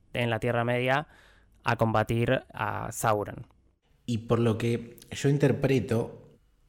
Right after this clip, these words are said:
Speaker 2: básicamente cuando él está peleando,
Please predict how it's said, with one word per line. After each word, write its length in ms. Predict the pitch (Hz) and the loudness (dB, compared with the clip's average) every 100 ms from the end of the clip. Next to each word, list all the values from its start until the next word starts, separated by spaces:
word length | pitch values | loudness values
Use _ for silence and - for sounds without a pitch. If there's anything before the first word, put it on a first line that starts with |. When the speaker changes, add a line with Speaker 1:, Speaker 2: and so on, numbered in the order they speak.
| - | -8
Speaker 2:
básicamente 680 | 110 110 110 110 120 123 110 | -4 -2 0 2 2 2 2
cuando 240 | 104 107 | 4 4
él 100 | 117 | 2
está 300 | 110 107 104 | 2 0 0
peleando, 800 | 101 101 101 98 92 101 110 | 2 4 4 4 0 -2 -6